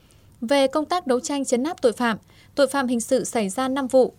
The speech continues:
điều tra, khám phá bốn vụ, sáu đối tượng, tiếp tục đấu tranh, giải quyết, xử lý các đối tượng đòi nợ thuê có biểu hiện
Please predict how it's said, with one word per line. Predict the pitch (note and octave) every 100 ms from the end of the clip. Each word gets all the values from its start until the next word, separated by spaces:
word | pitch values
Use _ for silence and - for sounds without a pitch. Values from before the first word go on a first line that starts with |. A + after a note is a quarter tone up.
| -
điều | A3 A3
tra, | - C4+
khám | B3+ A3
phá | A3 A3 A3
bốn | A#3 A3
vụ, | C4 C#4+ -
sáu | - G3+
đối | A#3
tượng, | C#4 A#3 - - - -
tiếp | F4+ F4
tục | C4
đấu | G#3 A3+
tranh, | A3+ C#4
giải | B3 A#3 F#3
quyết, | C#4 F4
xử | - A3
lý | F#3+
các | G3+ F4
đối | C#4 A3
tượng | C#4 -
đòi | G#3 G#3+
nợ | G3+ A3
thuê | - B3+ B3
có | A#3+ A3
biểu | C#4 F#3
hiện | A3